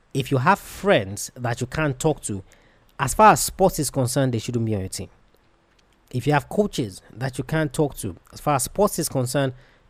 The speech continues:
they shouldn't be on your team. You need someone you can talk to so that in those moments when you're feeling sad, in those moments when you have a loss of interest, there's somebody you can communicate with.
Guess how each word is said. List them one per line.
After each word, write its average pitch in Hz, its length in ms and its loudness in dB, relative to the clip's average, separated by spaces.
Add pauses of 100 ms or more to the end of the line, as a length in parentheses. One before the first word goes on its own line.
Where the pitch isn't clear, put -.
they 127 80 -2
shouldn't 131 260 2
be 117 120 2
on 104 60 2
your 92 100 -4
team. 98 200 -8 (800)
You 127 140 4
need 143 360 4
someone 143 600 0
you 117 100 -2
can 107 220 -6
talk 117 240 -4
to 113 80 -10
so 165 140 0
that 143 200 2
in 135 260 -2
those 233 280 6
moments 180 560 4 (420)
when 165 220 6
you're 151 120 4
feeling 135 320 0
sad, 117 440 -2
in 123 300 0
those 208 260 8
moments 175 460 2 (320)
when 180 260 4
you 185 80 6
have 165 220 4
a 143 80 6
loss 147 340 4
of 135 240 0
interest, - 500 -2 (320)
there's 139 160 0
somebody 170 600 4
you 156 160 -2
can 135 180 -2
communicate 131 720 -4
with. 117 240 -4